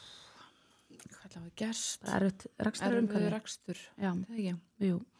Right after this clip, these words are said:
Speaker 2: ég held að sama hafi átt við um ostabúðina.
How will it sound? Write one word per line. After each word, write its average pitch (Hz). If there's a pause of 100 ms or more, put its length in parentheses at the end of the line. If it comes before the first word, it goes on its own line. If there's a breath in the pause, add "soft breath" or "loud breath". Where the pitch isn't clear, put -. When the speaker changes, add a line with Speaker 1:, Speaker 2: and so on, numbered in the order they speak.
(100)
Speaker 2:
ég 175
held 180
að 175
sama 208
hafi 185
átt -
við 202
um 170 (680 soft breath)
ostabúðina. 156